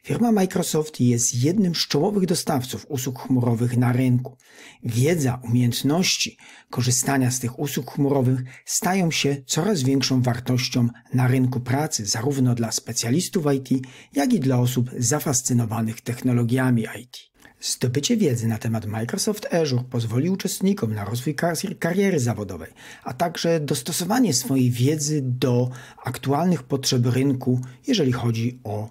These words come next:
technologie chmurowe. Dlaczego ten kurs i dla kogo jest przeznaczony?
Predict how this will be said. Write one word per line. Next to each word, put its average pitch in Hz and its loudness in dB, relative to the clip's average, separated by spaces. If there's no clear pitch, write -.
technologie 101 -6
chmurowe. 117 -2
Dlaczego 147 0
ten 214 2
kurs 208 -2
i 151 0
dla 127 4
kogo 120 0
jest 120 -2
przeznaczony? 110 -6